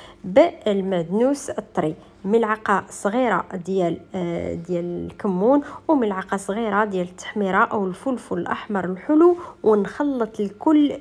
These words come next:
جيدا. اصدقائي انا دائما كنقول لكم تقدروا تعوضوه بالطري لضيق الوقت، ما عنديش كتير وقت، لهذا ان لما اشري، آه، الثوم غبره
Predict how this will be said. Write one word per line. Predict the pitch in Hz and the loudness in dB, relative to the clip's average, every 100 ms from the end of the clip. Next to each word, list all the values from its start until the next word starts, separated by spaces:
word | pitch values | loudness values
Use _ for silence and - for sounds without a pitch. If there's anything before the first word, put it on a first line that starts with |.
| 214 | -2
جيدا. | 196 214 233 - 180 165 156 147 - _ - _ _ - - | -2 0 -2 0 -2 -2 -4 -6 -12 _ -20 _ _ -12 -4
اصدقائي | 226 220 269 294 - 285 | -4 0 0 2 0 -2
انا | 247 240 | -2 0
دائما | 226 - 254 | 0 0 -2
كنقول | 240 233 226 262 | -2 -4 -2 -4
لكم | 254 247 | -2 -8
تقدروا | - 233 233 220 | -4 -2 0 -2
تعوضوه | 220 208 214 214 277 | 0 -2 0 2 4
بالطري | 214 185 214 - 208 226 277 - | 2 -2 -6 -4 -2 -2 -2 -6
لضيق | 208 214 262 - 208 196 262 247 214 | -4 -2 -4 -8 -4 2 2 0 -8
الوقت، | 190 233 - 233 | -4 -4 -4 -4
ما | |
عنديش | 185 185 247 | -2 -4 -6
كتير | - - 254 | -10 -2 -2
وقت، | 233 240 - | 0 -4 -4
لهذا | 208 196 214 208 247 - - - | -8 -2 0 2 0 0 -16 -6
ان | 214 220 214 208 208 - | -2 2 2 2 0 -2
لما | 208 247 220 | 0 0 -2
اشري، | 214 - 220 226 247 | -4 -6 -2 0 0
آه، | 208 196 | 0 0
الثوم | 185 - 247 214 202 | -2 -2 0 0 -2
غبره | 196 220 214 220 233 | 0 0 2 4 4